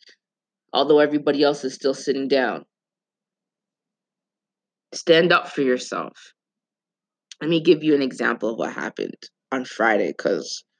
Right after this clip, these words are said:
to be honest with you, I'm still bothered by it. But it took somebody's courage and power to stand up and ask for help. But also in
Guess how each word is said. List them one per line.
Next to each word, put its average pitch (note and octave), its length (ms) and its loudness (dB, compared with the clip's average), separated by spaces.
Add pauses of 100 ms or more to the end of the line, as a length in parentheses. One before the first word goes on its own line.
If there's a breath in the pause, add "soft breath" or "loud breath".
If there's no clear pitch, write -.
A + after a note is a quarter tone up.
(440)
to B2 60 -8
be C#3 160 6
honest C#3 240 2
with C#3 80 -6
you, C3 60 4
I'm D3 120 0
still - 1500 0
bothered B2+ 480 0
by A#2 180 -4
it. F2+ 280 -6 (680)
But D3 180 4
it E3 200 0
took F#3+ 280 -4
somebody's C3+ 800 -4 (100)
courage D3+ 840 2 (2250)
and C#3+ 280 -4
power C#3+ 760 2 (1700)
to E3+ 140 -6
stand D#3 520 0
up C#3 320 0 (260)
and D3 180 0 (140)
ask C#3+ 340 2
for C3 220 -10
help. D3+ 420 0 (100)
But C#3+ 120 -2
also E3 300 2
in D3 180 -6